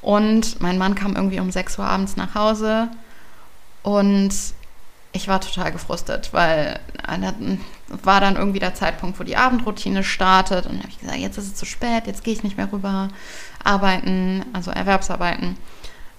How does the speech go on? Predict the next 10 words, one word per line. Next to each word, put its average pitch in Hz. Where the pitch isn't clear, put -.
Und 196
mein 190
Mann 190
war 202
total 180
verwirrt, 202
weil 190
er 190
sagte, 196
"Aber 190